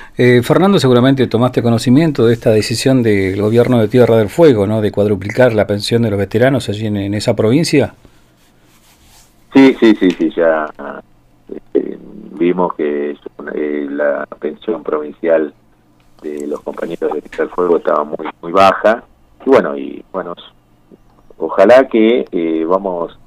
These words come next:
Speaker 2: eh, podamos hacerlo <laughs> acá también, pero... Eh, vamos a trabajar a
Speaker 1: A eso iba,
Speaker 2: para ver
Speaker 1: justamente, ¿no?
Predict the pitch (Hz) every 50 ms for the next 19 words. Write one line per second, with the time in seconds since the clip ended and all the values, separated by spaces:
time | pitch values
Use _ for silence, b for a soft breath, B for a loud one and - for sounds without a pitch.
0 | _ - - 76 - - 104 104 110 107 104 - - 117 113 - - 117 101 92
1 | - 110 104 - 98 101 107 110 110 104 - 90 85 - - - B B B B
2 | B B B B B B - - - - 95 92 90 104 104 107 104 98 - -
3 | 90 87 85 82 - 87 87 90 90 85 - 107 104 107 113 98 90 85 82 80
4 | 139 156 156 - 175 180 170 160 131 120 117 104 85 92 95 95 131 123 135 131
5 | 120 110 120 117 123 135 151 165 170